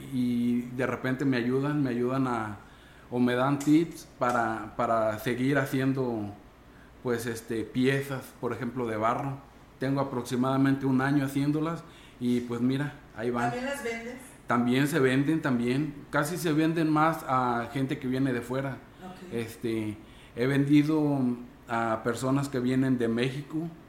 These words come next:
Speaker 1: este, llegan aquí al aeropuerto a Tamuín y de ahí andan buscando artesanías, eh, típico de la Huasteca y fíjate que los mismos, eh, personas que traen los taxis, ellos las llevan a mi casa y
Speaker 2: Ah.
Speaker 1: es como,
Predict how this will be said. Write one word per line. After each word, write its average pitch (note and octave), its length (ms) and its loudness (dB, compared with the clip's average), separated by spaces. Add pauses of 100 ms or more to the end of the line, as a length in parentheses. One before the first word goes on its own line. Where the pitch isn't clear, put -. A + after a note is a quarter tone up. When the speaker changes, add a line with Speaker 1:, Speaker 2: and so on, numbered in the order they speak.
(500)
Speaker 1:
este, A#2 380 -4
llegan B2+ 360 2
aquí B2+ 200 -2
al B2+ 120 0
aeropuerto B2 540 -2
a A#2+ 80 -6
Tamuín C3+ 460 -2
y B2 120 0
de A#2 120 -2
ahí C3+ 440 -2
andan B2 320 0
buscando B2+ 400 -4
artesanías, B2 800 -4 (520)
eh, B2 260 -2
típico D3 520 4
de B2 100 0
la A#2 100 2
Huasteca C#3 600 -2
y A#2 440 0 (120)
fíjate C3+ 400 -2
que A#2+ 260 -2
los A#2 200 -2
mismos, C#3 760 0 (460)
eh, A#2+ 360 -2
personas C3+ 500 0
que A#2 420 -2
traen B2 200 0
los C#3 180 -4
taxis, C3 500 -2 (160)
ellos C3 320 -2
las A2+ 240 -4
llevan C3 320 0
a A#2+ 40 -2
mi A2 140 -4
casa C3 420 -6 (360)
y A#2+ 140 4
Speaker 2:
Ah. B2 80 6
Speaker 1:
es B2 120 -4
como, A#2+ 760 -2